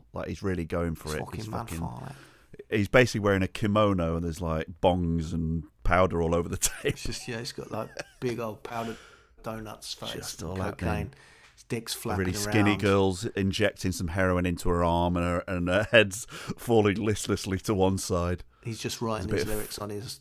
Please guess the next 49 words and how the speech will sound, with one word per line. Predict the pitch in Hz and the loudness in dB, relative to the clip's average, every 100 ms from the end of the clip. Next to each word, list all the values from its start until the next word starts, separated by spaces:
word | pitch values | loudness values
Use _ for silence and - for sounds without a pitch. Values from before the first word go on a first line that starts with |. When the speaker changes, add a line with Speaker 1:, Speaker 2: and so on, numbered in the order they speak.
| - | -12
Speaker 2:
on | 113 | -12
his | 107 | -12
belly | - 113 107 104 | -8 -6 -4 -6
with | 110 95 | -8 -10
a | |
Sharpie | - 120 107 104 - 104 - | -6 -4 -2 -2 -6 -12 -10
while | 113 | -10
he's | 113 135 | -12 -12
drooling. | - 117 110 110 117 123 | -12 -10 -8 -10 -12 -10
Speaker 1:
Yeah, | 117 98 87 - _ - | -6 -4 -6 -10 _ -10
yeah, | 110 95 | -4 -4
Speaker 2:
Not | 87 | -2
your | 107 | -4
Speaker 1:
exactly. | - 110 | -4 -4
Speaker 2:
son, | 85 - | -6 -8
I | |
mean | 98 95 | -10 -12
the | 98 | -12
guy | 107 101 95 | -12 -10 -10
in | - | -12
the | - - - | -14 -16 -18
song. | - 127 131 _ _ _ | -16 -16 -16 _ _ _
Speaker 1:
<laughs> | - - - - 1047 1047 - 932 - - 740 1077 1077 - - - | 12 12 10 -12 -16 -18 -18 -14 -12 -12 -14 -12 -8 -8 -8 -8
Speaker 2:
I | - 131 | -6 -2
don't | 135 113 | -2 -2
know, | 113 | -4
I | 123 | -4
don't | 120 | -4
want | 113 - | -6 -8
to | - | -6
cast | 131 101 - | -4 -4 -6
aspersions | - - 98 95 - | -8 -6 -4 -6 -8
on | 113 | -10
your | - | -10
son. | - - - - - - - _ _ | -10 -10 -10 -12 -16 -20 -20 _ _
Speaker 1:
But, | 107 101 | 2 2
uh, | 101 92 90 90 104 _ _ _ | 2 -2 -2 -4 -8 _ _ _
but | 113 | 2
then | 101 110 | 6 6
it | 107 98 | 4 4
really | 104 90 | 4 2
changes | - 107 95 90 87 - | 0 0 0 0 -6 -6
direction, | - 85 87 - - 85 | -2 0 2 0 -4 -6
doesn't | 87 82 | -4 -4
it, | - | -4
when | 82 | -8
it, | - - | -8 -12
when | 87 82 | -8 -6
it | 82 | -6